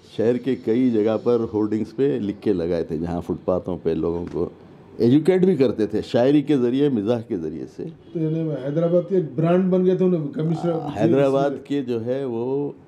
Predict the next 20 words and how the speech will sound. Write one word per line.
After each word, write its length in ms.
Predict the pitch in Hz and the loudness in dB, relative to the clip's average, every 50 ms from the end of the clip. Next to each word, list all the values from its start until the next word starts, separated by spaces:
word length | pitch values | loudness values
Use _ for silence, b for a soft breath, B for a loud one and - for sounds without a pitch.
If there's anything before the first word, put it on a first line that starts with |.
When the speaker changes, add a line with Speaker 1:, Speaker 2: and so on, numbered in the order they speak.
| - - - - - - - | -20 -20 -20 -20 -16 -6 -2
Speaker 1:
उर्दू 420 | 98 104 107 98 98 127 139 143 | 0 0 0 2 4 4 6 6
अदब 380 | 123 113 101 104 120 120 - - - | 4 4 4 2 2 0 -2 -6 -6
के 120 | - 131 135 | -2 -2 -2
ब्रांड 380 | 117 85 92 101 113 123 120 | -2 -2 0 0 2 2 2
एम्बेसडर 460 | 113 107 107 107 101 - 110 98 110 110 | 0 0 -2 -4 -4 -4 -4 -4 -4 -4
थे 200 | 107 - - 73 - - - - - - - - - - - - - - - - - - | -6 -10 -18 -20 -20 -20 -20 -20 -20 -20 -20 -20 -20 -20 -20 -20 -20 -20 -20 -20 -8 -4
सारी 220 | 95 95 101 104 | -2 0 0 0
दुनिया 400 | - - - - 107 113 110 104 | -2 -2 -4 -2 0 2 2 0
में, 240 | 92 85 85 - - - - - - - - - - - - - - - - - - - - - | 0 -4 -6 -8 -10 -4 -2 -2 -2 -2 -8 -16 -20 -20 -20 -20 -20 -20 -20 -20 -20 -18 -10 -6
यानी 160 | - 87 95 90 | -2 0 0 0
ब्रांड 420 | 76 65 - 101 120 135 139 131 | -2 -2 0 2 2 2 2 0
सफ़ीर 460 | - - 120 113 - 156 165 147 - 113 | 2 0 0 4 4 4 4 4 2 2
थे 60 | 107 | 0
वो 220 | 78 73 69 - - | 0 0 -2 -4 -4
उर्दू 220 | 104 104 98 98 107 | -6 -4 0 2 2
अदब 280 | 92 82 78 82 - - - | 2 2 -2 -4 -8 -8 -12
के। 60 | - | -16
Speaker 2:
अच्छा। 840 | - - - - - - - 120 120 - - - - 92 90 - - | -16 -16 -20 -20 -20 -20 -18 -16 -18 -18 -18 -18 -18 -18 -16 -8 -2
Speaker 1:
और 580 | - 113 127 127 127 123 120 120 120 113 - - - - - - - - - | 0 2 2 2 4 4 4 4 2 2 0 -4 -10 -18 -20 -20 -14 -6 -2
आप 300 | 92 107 127 139 - - | 0 2 2 0 -2 -6